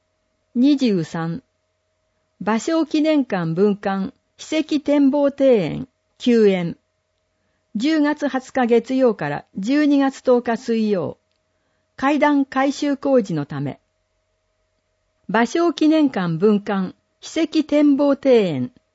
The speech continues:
時は一の一の三を休園します。なお、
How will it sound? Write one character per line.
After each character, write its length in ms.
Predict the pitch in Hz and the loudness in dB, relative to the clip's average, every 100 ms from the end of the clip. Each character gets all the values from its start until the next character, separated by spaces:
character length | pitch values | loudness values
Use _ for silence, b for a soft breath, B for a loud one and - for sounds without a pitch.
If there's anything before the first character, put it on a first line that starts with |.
| _ _ _ _ - | _ _ _ _ -2
時 300 | 233 - 302 | 0 2 0
は 240 | 285 - _ | 0 -2 _
一 260 | 226 208 349 | -6 -2 0
の 160 | 294 190 | 2 0
一 220 | - 269 | -2 0
の 120 | 220 | 0
三 380 | - 185 175 - _ _ - | -2 -6 -6 -12 _ _ -6
を 120 | 208 | -6
休 340 | - - 294 | -4 -2 2
園 200 | 285 269 | 2 2
し 140 | 247 240 | 0 -2
ま 160 | 220 | -2
す。 120 | - _ _ _ _ _ _ _ _ _ _ | -6 _ _ _ _ _ _ _ _ _ _
な 240 | 240 254 | -2 0
お、 120 | 170 | -2